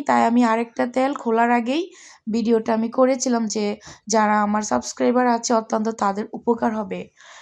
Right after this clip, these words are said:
মাশাআল্লাহ, আমার চুল এমনিতেই অনেক লম্বা এবং সুন্দর, তারপরও আমি এনেছিলাম যে একটু ব্যবহার করি,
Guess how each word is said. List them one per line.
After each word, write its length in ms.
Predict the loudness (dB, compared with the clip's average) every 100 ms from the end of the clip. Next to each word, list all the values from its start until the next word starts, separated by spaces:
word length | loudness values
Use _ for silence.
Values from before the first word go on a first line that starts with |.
| -8 0
মাশাআল্লাহ, 480 | 2 2 2 4
আমার 200 | 4 4
চুল 220 | 0 -2 0
এমনিতেই 460 | 2 2 2 2
অনেক 260 | 4 4 2 0
লম্বা 300 | 2 2 2
এবং 160 | 0 -2
সুন্দর, 480 | -2 -2 0 2 2 0 -12 -12 0
তারপরও 400 | 2 2 4 4
আমি 180 | 4 4
এনেছিলাম 460 | 4 2 2 0 0
যে 80 | -2
একটু 160 | -4 -2
ব্যবহার 420 | 0 0 0 -2
করি, 260 | 0 0